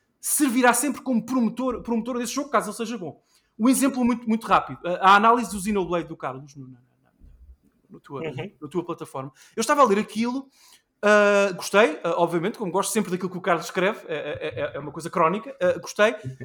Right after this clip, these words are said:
Speaker 1: Ah, estava a ler aquilo e pensei, "Ah, ok, este texto, co-, como, como tu dizes, ah, entregue a um editor de vídeo com tempo e ou budget para fazer alguma coisa com isto", obviamente as
Speaker 2: Uhum.
Speaker 1: pessoas têm que ser compensadas, por causa,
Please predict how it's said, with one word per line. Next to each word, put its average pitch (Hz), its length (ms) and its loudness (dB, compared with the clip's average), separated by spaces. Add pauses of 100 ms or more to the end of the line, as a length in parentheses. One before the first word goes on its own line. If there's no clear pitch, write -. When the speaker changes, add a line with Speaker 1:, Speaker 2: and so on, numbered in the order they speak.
(420)
Speaker 1:
Ah, 202 180 -2
estava 254 280 6
a 254 40 10
ler 254 140 6
aquilo 254 260 -2
e 233 40 -2
pensei, 254 320 0
"Ah, 269 140 6
ok, 240 280 4 (360)
este 320 380 2
texto, 214 600 2 (320)
co-, - 200 -6
como, 226 260 0
como 226 160 0
tu 247 100 -4
dizes, 156 340 -8 (800)
ah, 202 160 0
entregue 226 840 4
a 214 80 4
um 220 180 6
editor 226 420 0
de 190 80 -8
vídeo 160 520 -4 (160)
com 233 200 4
tempo 240 480 4 (180)
e 277 240 4
ou 240 160 6
budget 160 500 4 (220)
para 196 180 4
fazer 208 300 -2
alguma 180 260 4
coisa 180 200 -4
com 156 120 -8
isto", - 160 -12
obviamente 143 320 -6
as - 60 -12
Speaker 2:
Uhum. - 60 -
Speaker 1:
pessoas 156 160 -10
têm 165 140 -14
que - 80 -20
ser 170 80 -14
compensadas, 160 520 -12
por - 140 -20
causa, - 180 -20